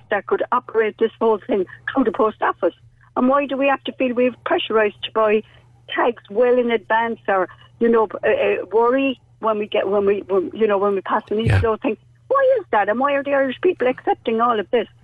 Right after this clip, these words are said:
Speaker 2: Okay.
Speaker 1: That's what I want to know. And it, it must be, like, very frightening for a senior to get a, a, a penalty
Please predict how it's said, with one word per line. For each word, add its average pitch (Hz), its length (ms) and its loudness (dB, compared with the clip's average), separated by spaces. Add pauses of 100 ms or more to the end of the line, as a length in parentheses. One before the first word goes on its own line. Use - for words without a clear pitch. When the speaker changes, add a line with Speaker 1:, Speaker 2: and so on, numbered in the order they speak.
Speaker 2:
Okay. 196 300 -2
Speaker 1:
That's 254 200 -2
what 254 140 2
I 277 80 4
want 220 340 -2
to - 60 0
know. - 140 4 (260)
And 254 200 0
it, 240 120 -12
it 247 500 0
must 294 240 0
be, 277 120 2
like, 254 240 0 (340)
very 381 320 0
frightening 262 380 0
for 196 160 -4
a 190 140 -4
senior 220 320 2
to - 100 -8
get 208 160 0
a, 196 100 -2 (240)
a, 196 280 -2
a - 40 0
penalty 196 720 0